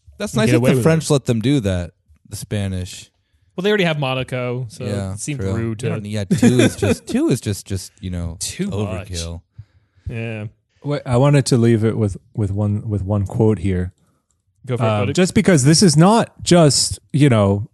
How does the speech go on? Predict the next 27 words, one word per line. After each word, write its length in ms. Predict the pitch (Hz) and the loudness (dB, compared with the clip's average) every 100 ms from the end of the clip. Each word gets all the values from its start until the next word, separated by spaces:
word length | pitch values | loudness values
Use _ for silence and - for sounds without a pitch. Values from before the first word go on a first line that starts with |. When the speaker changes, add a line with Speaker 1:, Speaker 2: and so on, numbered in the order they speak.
| - | -4
Speaker 3:
a 60 | |
fluff 340 | 117 202 190 - | 2 4 4 2
piece. 240 | 98 85 | -4 0
This 160 | 143 156 | 2 2
has 120 | 143 | 4
become 300 | 151 156 123 | 2 4 4
a 40 | |
national 420 | 113 117 104 101 127 | 4 2 2 0 0
issue. 240 | 139 - - _ _ - - _ _ _ | -2 -4 -14 _ _ -20 -20 _ _ _
Um, 300 | 117 110 101 110 | 0 2 2 2
on 120 | 120 | 2
the 60 | 113 | 4
one 240 | 170 214 | 6 6
hand, 440 | 131 98 90 - - - _ _ - | 6 4 0 -6 -14 -20 _ _ 2
there 100 | 123 | 4
are 40 | |
multiple 380 | 127 196 175 160 | 6 6 4 4
N 160 | 139 123 | 4 6
G 200 | 113 120 | 6 6
Os 260 | 123 110 | 4 4
which 180 | 110 - | 2 4
have 240 | 104 95 - - | 2 0 -4 0
brought 220 | 127 147 | 2 4
this 180 | 117 - | 2 0
to 60 | 110 | 0
everyone's 320 | 101 101 95 | 2 2 0
attention. 520 | 104 127 127 80 98 | 2 2 2 -2 -6